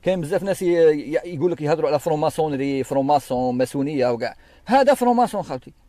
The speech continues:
في الماسونيه يعبدوا الانسان، ما يعبدوش حاجه اخرى. مقدسين الانسان، على بها داروا الديكلاراسيون دي دروا دو لوم، وهذا يخدم في ال ا دي اش،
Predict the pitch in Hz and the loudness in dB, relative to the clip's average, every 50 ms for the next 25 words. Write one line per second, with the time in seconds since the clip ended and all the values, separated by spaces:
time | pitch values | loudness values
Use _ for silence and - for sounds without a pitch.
0 | _ _ _ _ _ _ _ _ _ _ _ _ _ _ _ _ - - 214 226 | _ _ _ _ _ _ _ _ _ _ _ _ _ _ _ _ -2 0 4 4
1 | 233 220 - - 220 214 202 196 180 160 151 156 175 185 196 208 170 180 208 208 | 4 4 4 2 2 0 2 2 4 4 6 6 6 4 4 2 2 2 0 0
2 | - 214 208 - - 208 180 151 139 - - - _ _ - 160 175 165 175 165 | 0 -2 -4 -2 -2 -2 -2 -2 -4 -10 -16 -20 _ _ -2 0 0 0 0 -2
3 | 208 - 190 170 160 147 135 123 135 120 131 - _ _ _ _ _ _ _ _ | -2 -2 0 0 0 0 -2 -2 -6 -8 -10 -12 _ _ _ _ _ _ _ _
4 | _ - - 123 143 - 175 170 160 170 160 156 143 127 - - 175 - - - | _ -12 -10 -10 -8 -8 -8 -8 -6 -4 -4 -4 -4 -2 0 0 0 0 -4 -4
5 | 247 262 226 185 - - 190 180 127 - 143 139 139 135 - - - - 160 170 | -2 -2 -2 -2 -2 -4 -4 -6 -4 -2 0 0 0 -2 -6 -10 -6 -2 0 2
6 | 175 214 208 214 175 196 185 208 214 196 - - 165 139 156 180 - 170 160 160 | 4 4 4 4 4 4 4 4 2 2 0 -2 -4 -4 -4 -2 0 0 2 2
7 | 170 170 - 226 214 175 190 143 147 - 175 185 180 135 180 175 156 160 160 151 | 2 0 0 -2 -2 -2 -2 -2 0 2 2 4 4 4 4 4 4 4 4 4
8 | 135 120 - - _ - 135 139 165 180 170 196 214 220 - - - - _ _ | 2 -2 -8 -14 _ -6 -2 2 4 4 4 4 2 0 0 -4 -10 -18 _ _
9 | - 165 165 147 185 208 - 180 175 - 185 180 180 180 175 165 143 170 160 143 | -4 -4 -2 -2 -2 -4 -2 -4 -2 2 4 4 6 6 6 4 4 4 4 4
10 | 135 123 - - | 4 2 0 -8